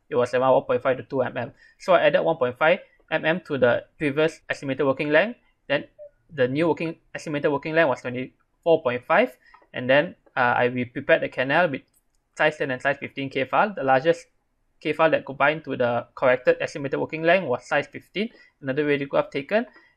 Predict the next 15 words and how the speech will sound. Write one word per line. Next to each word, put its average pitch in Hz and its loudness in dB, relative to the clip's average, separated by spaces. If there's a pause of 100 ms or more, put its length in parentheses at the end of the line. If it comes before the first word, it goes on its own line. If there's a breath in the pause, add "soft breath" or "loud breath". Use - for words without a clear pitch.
and 131 -4
then 151 4
the 123 4
corrected 139 0
working 143 -4
length 180 2
was 120 0
twenty-four, 135 -6 (300)
twenty-four 139 0
point 131 -8
five, 139 0
verified 135 0
by 127 -4
the 120 -2
radiograph, 135 2